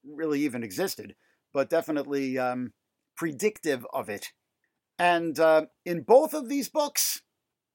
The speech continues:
written respectively, uh, you know, a generation apart, nineteen oh eight and nineteen thirty-five, it is post-electoral violence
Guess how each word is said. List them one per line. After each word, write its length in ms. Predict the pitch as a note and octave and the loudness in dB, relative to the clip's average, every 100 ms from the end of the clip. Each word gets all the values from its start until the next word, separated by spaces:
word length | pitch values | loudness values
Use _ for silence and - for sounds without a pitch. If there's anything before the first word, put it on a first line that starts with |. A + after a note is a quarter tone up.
| _ | _
written 240 | A#3 B3 G#3 | -10 -8 -6
respectively, 800 | G3+ - A#3+ A#3+ G3+ G#3+ G#3 G3 | -6 -2 0 0 0 0 2 4
uh, 140 | F#3+ | 4
you 140 | F#3 | 4
know, 100 | G#3 | 2
a 40 | F3+ | 0
generation 440 | A3 G3+ G#3 - | 0 0 -2 -2
apart, 420 | D#3+ A3+ B3+ A2 | -4 0 2 2
nineteen 380 | B2 E3+ D#3+ F3 | -2 -4 -6 -2
oh 220 | E3+ D#3 | 0 2
eight 200 | F3 G3 - | 2 0 -2
and 80 | D3+ | -4
nineteen 300 | E3+ F3 D#3+ | -4 -6 -6
thirty-five, 500 | D#3+ C#3+ G#3 F#3+ - _ _ _ _ _ _ | -6 -6 -2 -2 -4 _ _ _ _ _ _
it 140 | F#3 F3+ | -2 0
is 260 | F3+ - - | -2 -4 -4
post-electoral 1300 | - A#3 A3+ - - G3 F3+ F#3+ - F#3 E3 E3 D3+ - | 2 2 0 -8 -4 -2 0 -2 -2 -4 0 0 0 0
violence 840 | B2 D3+ D#3 A#2+ G#2+ G2 - | 2 4 2 -2 -10 -6 -6